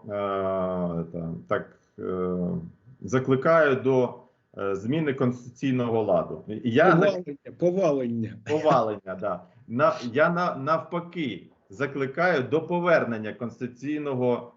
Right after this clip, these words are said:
Speaker 1: в-, е,
Speaker 2: Повер-,
Speaker 1: ладу.
Speaker 2: правильно, до повернення
Speaker 1: Да.
Speaker 2: конституційного ладу.
Speaker 1: Да. Тому що, ну, тобто, е, якщо, ну, розбиратись, то у нас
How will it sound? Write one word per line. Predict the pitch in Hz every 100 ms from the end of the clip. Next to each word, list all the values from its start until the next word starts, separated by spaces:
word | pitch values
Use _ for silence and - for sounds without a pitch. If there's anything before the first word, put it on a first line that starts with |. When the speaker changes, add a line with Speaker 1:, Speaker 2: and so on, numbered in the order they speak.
| _
Speaker 1:
в-, | 107 117
е, | 131
Speaker 2:
Повер-, | 175 214 196 180
Speaker 1:
ладу. | 117 95 - -
Speaker 2:
правильно, | 160 127 113
до | 113 165
повернення | 160 147 185 220 196 170
Speaker 1:
Да. | -
Speaker 2:
конституційного | - 123 147 147 135 123
ладу. | 107 92 92 - _ _ -
Speaker 1:
Да. | 131 120 95 87 - _ - -
Тому | 147 175 180
що, | 180 160 147
ну, | 165 131
тобто, | 156 131 156 143 - 110
е, | 123 120 117 113 113 107 107 107 - -
якщо, | 127 139 - 156 139 -
ну, | 135 110
розбиратись, | 117 123 147 202 240 156 127
то | - 143 135 127 - -
у | 123
нас | 156 190